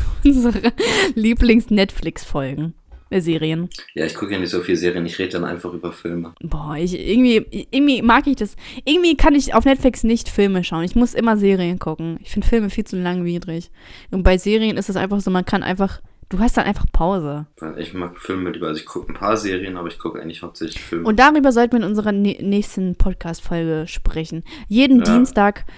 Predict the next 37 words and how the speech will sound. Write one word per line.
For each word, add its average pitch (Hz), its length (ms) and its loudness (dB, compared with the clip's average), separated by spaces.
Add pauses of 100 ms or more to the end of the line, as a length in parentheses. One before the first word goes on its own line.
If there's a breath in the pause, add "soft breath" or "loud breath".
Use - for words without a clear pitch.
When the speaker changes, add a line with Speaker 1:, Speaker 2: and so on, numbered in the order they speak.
(400 loud breath)
Speaker 1:
Oh, 285 360 8 (180)
wollen 285 200 8
wir, 277 180 4
aber 247 200 8
irgendwie, 349 360 6
irgendwie 330 320 4
sowas 285 260 2
einrichten, 277 640 2
so, 240 160 0
wo 240 100 0
wir 240 140 2
sagen, 226 320 2
je-, 220 200 2
äh, - 60 -2
jeden 233 340 2
Dienstag 226 460 0
ist 208 420 -4
dü, 190 120 0
dü, 170 120 0
dü, 147 220 -4
Dienstag. 139 640 -10 (100)
Speaker 2:
Podcast-Dienstag? 110 1000 -10 (240)
Speaker 1:
Oh, 220 440 6
ich, 233 220 -2 (180)
ich 220 300 0
wusste, 359 340 6
dass 320 180 6
du 226 80 6
das 202 100 4
sagen 202 200 4
wirst, 220 140 2
weil 220 100 8
du 269 120 4
der 285 160 4
unkreativste 294 680 0
Mensch 233 320 0
der 262 120 8